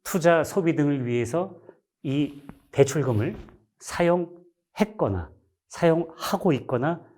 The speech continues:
사용할 채무자가 존재합니다. 맞죠? 다음. 제가 만약에 채권을 그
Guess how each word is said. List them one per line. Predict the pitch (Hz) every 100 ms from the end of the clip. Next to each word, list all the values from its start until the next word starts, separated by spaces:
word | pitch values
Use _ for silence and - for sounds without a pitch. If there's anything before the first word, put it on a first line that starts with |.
| _
사용할 | - - 185 170 170 - - 165 - - - _ _ _ _ _ -
채무자가 | - 139 131 143
존재합니다. | 98 90 76 78 - _ _ _ _ _ _ _ -
맞죠? | 113 - 110 - - _ _ _ _ _ _ _ _ _
다음. | 135 104 147 - _ _ - _ _ _ _
제가 | - 160 180 208
만약에 | 151 156 208
채권을 | - 180 180 170 185 190 147 - _ _ _ -
그 | 135 123